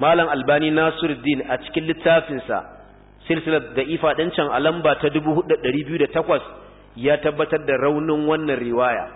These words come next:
Domin abin da take cewa yanzu shine yana yin raka'a shida kenan bayan sallar la-, azhar. Yayi biyun can da ya saba, ya kuma rama hudun can da suka kubuce. Wannan, wannan da wannan ƙarin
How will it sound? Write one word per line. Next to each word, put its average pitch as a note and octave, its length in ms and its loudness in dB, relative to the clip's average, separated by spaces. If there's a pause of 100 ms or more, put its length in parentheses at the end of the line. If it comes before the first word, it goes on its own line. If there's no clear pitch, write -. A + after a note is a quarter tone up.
(320)
Domin E3 220 -2 (160)
abin D3 220 -2
da - 60 2
take F3+ 320 -2
cewa F3 160 4
yanzu D#3+ 180 0
shine F#3 280 0 (360)
yana E3+ 320 2
yin D#3 180 0
raka'a D#3 440 0 (100)
shida E3 160 -2 (100)
kenan B2 360 -4
bayan C3 360 2
sallar C3+ 320 0 (800)
la-, A#2 460 0
azhar. A#2+ 360 0 (460)
Yayi C3+ 320 0
biyun G3+ 320 2
can D#3+ 220 2
da C#3+ 80 2
ya F3 160 2
saba, F#3+ 340 4 (460)
ya C3+ 140 0
kuma E3+ 300 0
rama F3 360 2
hudun F3 280 -4
can E3 160 -2
da B2+ 80 -4
suka C#3+ 280 -4
kubuce. A#2+ 400 -8 (480)
Wannan, F3 340 2 (380)
wannan F3 720 2
da C3+ 80 2
wannan F3+ 480 2
ƙarin E3 340 4